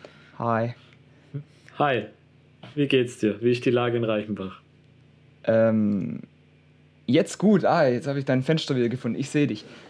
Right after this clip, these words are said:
Speaker 1: Ähm, die Lage hier ist eigentlich ganz chillig. Ja, eigentlich ganz chillig, doch. Wie ist die Lage in Hamburg?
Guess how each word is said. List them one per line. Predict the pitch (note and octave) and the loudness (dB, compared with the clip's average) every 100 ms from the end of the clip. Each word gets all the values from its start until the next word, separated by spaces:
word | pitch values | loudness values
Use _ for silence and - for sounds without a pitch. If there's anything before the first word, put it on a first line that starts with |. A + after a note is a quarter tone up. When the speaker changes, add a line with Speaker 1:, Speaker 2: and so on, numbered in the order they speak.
| - | -4
Speaker 1:
Ähm, | C#3 C3+ C3+ | 0 2 2
die | C3+ | 2
Lage | C3 F#3+ G3 | 2 0 -2
hier | E3+ E3 | -2 -2
ist | E3 | -2
eigentlich | - C3+ D#3 - | 0 0 0 -2
ganz | B2+ B2+ - - _ _ _ - | 0 0 -2 -14 _ _ _ -4
chillig. | D3+ G3+ D#4 - - - _ _ _ _ _ _ _ _ | 0 4 2 0 -12 -20 _ _ _ _ _ _ _ _
Ja, | D#3 G3+ B3+ - _ - | 2 2 0 -10 _ -4
eigentlich | C#3 E3 D#3+ - | 0 0 -2 -2
ganz | C3+ C3+ - | -2 -2 -6
chillig, | - A#2+ A#2 - | -2 -2 -4 -6
doch. | A2 A2+ _ _ _ _ _ - - - - - - - _ _ _ _ | -6 -6 _ _ _ _ _ -20 -20 -20 -20 -20 -20 -20 _ _ _ _
Wie | E3 | 2
ist | F3+ | 2
die | F#3+ | 2
Lage | F3+ F3+ F3+ | 4 4 4
in | F3+ | 4
Hamburg? | E3+ E3 B2+ | 4 4 2